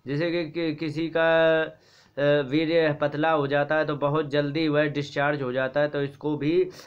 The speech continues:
देर तक रोकने के लिए भी ये काम आता है। माहवारी बिगड़ी है, ठीक से नहीं है, अनियमित है,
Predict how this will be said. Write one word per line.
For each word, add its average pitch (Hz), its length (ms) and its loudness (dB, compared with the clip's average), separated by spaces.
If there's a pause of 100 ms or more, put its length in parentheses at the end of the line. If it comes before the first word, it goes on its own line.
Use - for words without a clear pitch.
(240)
देर 165 320 0
तक 165 240 -2
रोकने 151 500 -2
के 147 160 -2
लिए 139 260 -2
भी 131 120 -6
ये 139 140 -4
काम 139 280 -4
आता 139 280 -2
है। 139 80 0
माहवारी 139 600 -2
बिगड़ी 127 420 -6
है, 151 320 -2 (360)
ठीक 147 200 -2
से 143 140 -6
नहीं 139 240 -2
है, 151 180 -2
अनियमित 135 520 -4
है, 151 340 -2